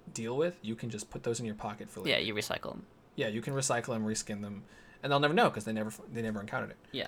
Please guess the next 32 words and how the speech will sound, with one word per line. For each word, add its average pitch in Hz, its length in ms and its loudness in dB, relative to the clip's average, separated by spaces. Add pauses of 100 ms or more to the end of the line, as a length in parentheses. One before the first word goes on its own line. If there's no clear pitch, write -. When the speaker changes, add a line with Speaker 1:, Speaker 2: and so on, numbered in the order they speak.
(140)
Speaker 1:
Um, 117 100 -2
Speaker 2:
that 127 140 4
social 175 340 0
encounter, 160 380 -2
though, 156 340 0
with 143 220 -4
that 101 160 6
one 120 200 2
wacky 117 300 0
N 113 80 0
P 113 160 -8
C 127 320 0
that 120 120 0
has 107 160 0
a 104 40 -6
funny 107 240 -2
voice 113 480 4
that - 240 0
you 107 160 -2
want 107 300 0
everyone 107 320 2
to 104 60 0
latch 101 260 2
on 107 180 2
to 113 180 0
and 110 120 -2
think 107 160 -2
is - 80 -12
the - 80 -8
coolest 110 260 0
thing 113 160 0
ever, 123 240 0